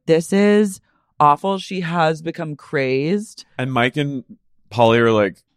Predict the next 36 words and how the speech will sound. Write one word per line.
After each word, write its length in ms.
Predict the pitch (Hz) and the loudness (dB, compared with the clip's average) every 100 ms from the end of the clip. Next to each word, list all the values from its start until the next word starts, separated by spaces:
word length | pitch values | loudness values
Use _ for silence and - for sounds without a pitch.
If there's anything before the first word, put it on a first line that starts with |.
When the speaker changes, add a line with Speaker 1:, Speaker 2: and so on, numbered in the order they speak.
| _ | _
Speaker 1:
She's 240 | - 233 | 0 0
the 100 | 233 | 2
Marilyn 580 | 262 202 165 170 165 143 | 2 2 2 2 2 0
of 120 | 156 | -2
Staten 400 | 185 165 151 - | -4 0 0 0
Island. 720 | 156 139 135 135 139 196 220 - | 0 0 -2 -4 -4 -2 -4 -4
Speaker 2:
She's 260 | - 123 | -12 -6
like, 220 | 127 120 82 | -2 -2 -4
"This 220 | 113 - | -8 -4
is," 680 | 127 120 120 113 107 - _ _ _ _ _ _ _ _ _ _ _ _ - - | -2 0 0 -4 -10 -16 _ _ _ _ _ _ _ _ _ _ _ _ -20 -20
she's 260 | - 127 117 | -14 -12 -4
basically, 360 | 127 123 131 | -4 -2 -4
they're 200 | 95 117 | -2 0
like, 180 | 117 107 | 2 0
"This 180 | 104 110 | -4 -8
is 80 | 135 | 0
basically 300 | 127 120 127 | 0 0 -4
your 180 | 110 101 | -2 0
last 240 | 87 87 | 0 -2
shot. 280 | - 90 87 | -2 -2 0
Like, 180 | 87 87 | -2 -6
we're 300 | 78 90 92 | -8 -6 -4
the 160 | 87 87 | -6 -6
nicest 460 | 85 80 - 85 | -6 -10 -12 -18
people 240 | - 87 87 | -16 -8 -6
here 220 | 80 78 | -4 -6
to 60 | 78 | -6
you, 220 | 90 92 | -4 -2
and 220 | 73 82 | -4 -6
we 80 | 82 | -6
don't 160 | 82 82 | -6 -6
even 180 | 78 76 | -8 -10
like 240 | 76 - | -12 -12
you 80 | 90 | -6
that 160 | 95 92 | -6 -4
much. 480 | 117 120 - - | -4 -4 -8 -18